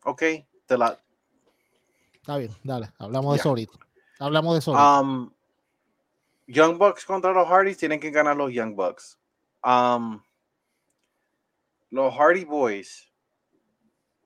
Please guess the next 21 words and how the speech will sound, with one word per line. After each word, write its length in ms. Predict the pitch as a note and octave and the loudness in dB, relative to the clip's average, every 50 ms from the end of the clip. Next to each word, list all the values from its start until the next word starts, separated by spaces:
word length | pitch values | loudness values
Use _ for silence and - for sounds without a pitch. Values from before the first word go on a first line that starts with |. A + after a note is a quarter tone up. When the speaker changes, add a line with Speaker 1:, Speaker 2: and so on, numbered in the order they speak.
| _ _ _ _ _ _ _ _ _ _ _ | _ _ _ _ _ _ _ _ _ _ _
Speaker 1:
I'm 160 | - B2+ C3+ D3 | -4 -2 0 0
gonna 180 | E3 E3+ F3 | 0 0 0
say 220 | D#3+ - F3 F3 F3 | 0 2 0 0 0
que 140 | - E3 | 0 -2
pa 160 | - - D3 C3 | 2 2 2 4
Double 260 | C#3 C#3 D3+ E3 F3 | 4 2 4 4 2
or, 60 | E3 | 2
después 340 | D3 C3 C3 C3 - C#3+ D3 | 2 2 0 2 2 2 0
de 80 | E3 | 2
Double 240 | D#3+ F3 F3 F3 F3 | 4 4 4 6 4
or 60 | F3 | 2
Nothing, 280 | F3 F3+ F3+ F3+ E3+ D3 | 2 0 -2 -2 -4 -6
hit 180 | A2+ D3+ D#3 D#3 | -6 -6 -2 -2
the 120 | F3 D#3+ | -2 -2
reset 420 | D#3 F3+ E3 - - D3+ C3 A#2 | -2 -4 -6 -2 -2 -2 -2 2
button 180 | C3+ C3+ C3 B2 | 2 0 2 2
and 140 | A#2 A2 G#2 | -2 -4 -2
book 200 | B2 B2+ B2+ - | -4 -4 -4 -4
them 160 | C#3+ B2 A#2 | -8 -8 -8
again. 280 | G#2+ G2+ F2+ D#2+ D#2 _ _ _ _ _ _ _ _ _ _ _ _ _ _ _ _ _ _ _ _ _ _ _ _ _ _ _ _ _ _ _ _ _ - | -8 -10 -12 -12 -14 _ _ _ _ _ _ _ _ _ _ _ _ _ _ _ _ _ _ _ _ _ _ _ _ _ _ _ _ _ _ _ _ _ -20
Ya, 720 | G#2 F#2+ A2 C3 C3 C#3 C#3+ D3+ D#3 D#3 D#3 D3+ D3 | -12 0 4 4 4 6 4 2 0 0 -2 -4 -6